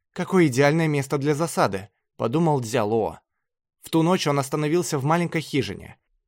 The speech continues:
а на следующий день уже был на краю пустыни Гоби. Гоби была плоской, как зеркало, совсем не похожей на песчаную пустыню с её перекатывающимися дюнами.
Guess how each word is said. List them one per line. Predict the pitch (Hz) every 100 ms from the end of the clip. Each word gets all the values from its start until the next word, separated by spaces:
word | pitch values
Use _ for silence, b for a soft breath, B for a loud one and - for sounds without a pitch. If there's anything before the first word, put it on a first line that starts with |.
| _ _
а | 147
на | 139
следующий | 131 127 107 104 131
день | 117 175 165
уже | 165 151 196
был | 190
на | 180 170
краю | 143 131 139
пустыни | 135 - - 117 113
Гоби. | 110 117 85 76 - _ _ _ _ _
Гоби | 127 175 180 190
была | 139 131 127
плоской, | 156 135 - 85 85 104
как | 127
зеркало, | 131 147 107 - 87 101 -
совсем | - 185 - 190 165
не |
похожей | 127 123 185 165 170
на | 160
песчаную | 143 - 117 107 101
пустыню | 117 - 180 165
с | -
её | 170 156
перекатывающимися | 127 131 - 113 123 113 113 - 110 -
дюнами. | 107 107 92 80 -